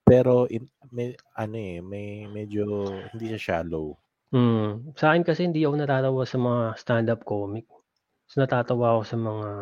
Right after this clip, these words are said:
Speaker 2: mga, mga short clips.
Speaker 1: Anong short clips?
Speaker 2: Kunwari, mga Jackass na movie.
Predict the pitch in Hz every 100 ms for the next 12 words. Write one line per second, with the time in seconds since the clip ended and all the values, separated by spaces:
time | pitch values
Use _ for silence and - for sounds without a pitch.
0 | 101 104 _ _ _ _ _ _ _ _
1 | _ _ _ _ _ _ _ _ _ _
2 | - 120 120 117 110 107 107 - _ _
3 | _ _ _ _ _ - - _ _ -
4 | 170 - - 156 156 - 131 120 - 107
5 | 107 - - - _ _ _ _ _ _
6 | _ _ _ _ _ 104 92 - 80 _
7 | 135 131 147 139 123 120 110 110 101 -
8 | 101 - 110 104 101 98 104 98